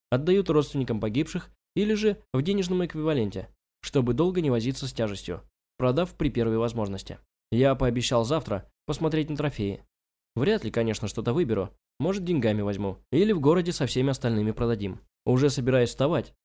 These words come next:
я был остановлен неожиданным вопросом, прозвучавшим из уст Мерка Инвази. «Если это не покажется вам бестактным, — сказал он, —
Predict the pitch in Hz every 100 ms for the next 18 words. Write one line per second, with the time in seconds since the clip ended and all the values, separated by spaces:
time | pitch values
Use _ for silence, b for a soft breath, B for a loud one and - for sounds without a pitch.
0 | _ 139 190 190 160 160 165 160 151 143
1 | 123 117 110 113 123 120 - 90 - _
2 | _ 143 135 139 175 180 190 180 - -
3 | 180 196 196 - 139 135 131 131 131 127
4 | 101 92 - _ _ _ - 113 131 127
5 | 131 127 123 127 123 113 107 110 107 107
6 | 110 - 170 - 104 - _ _ - 180
7 | 160 107 98